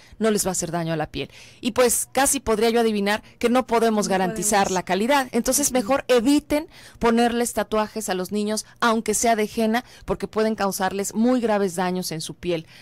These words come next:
Speaker 1: Como, y si quieres ver la foto, entra por favor al Facebook de Club de Mamás y también ayúdame a compartir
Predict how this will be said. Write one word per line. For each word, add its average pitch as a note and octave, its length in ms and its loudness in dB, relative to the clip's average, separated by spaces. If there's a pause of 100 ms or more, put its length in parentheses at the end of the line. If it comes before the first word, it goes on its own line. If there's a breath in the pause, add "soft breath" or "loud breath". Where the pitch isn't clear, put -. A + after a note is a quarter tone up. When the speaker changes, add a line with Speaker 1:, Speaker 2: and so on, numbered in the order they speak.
(140 loud breath)
Speaker 1:
Como, F3 340 -4
y G#3 60 -10
si - 140 -10
quieres B3+ 200 -2
ver A#3 140 -2
la A#3 120 -2
foto, A3 340 -4
entra G#3+ 280 -2
por F#3+ 120 -6
favor F3 280 0
al F3+ 120 -2
Facebook F3+ 400 -4
de E3 100 -4
Club G3+ 240 -2
de G#3 80 0
Mamás F3 480 -2 (360 loud breath)
y G3 80 -8
también G#3 280 0
ayúdame G3+ 340 0
a F3 120 -4
compartir F3 640 -6